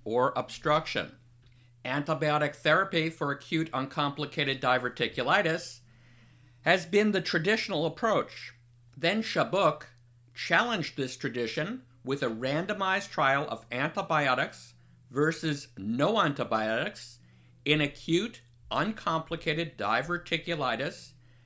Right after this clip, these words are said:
as noted in the British Journal of Surgery way back in twenty twelve.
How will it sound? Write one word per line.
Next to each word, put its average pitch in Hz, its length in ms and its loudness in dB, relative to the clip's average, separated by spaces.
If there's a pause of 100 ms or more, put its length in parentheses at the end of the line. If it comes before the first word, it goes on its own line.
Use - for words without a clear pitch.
(180)
as 160 260 2
noted 190 420 0 (100)
in 139 80 -2
the 135 100 2
British 160 500 -2
Journal 175 300 -2
of 190 140 -8
Surgery 147 720 -2 (260)
way 147 240 2
back 180 480 4
in 143 320 0 (160)
twenty 175 880 -2
twelve. 151 560 2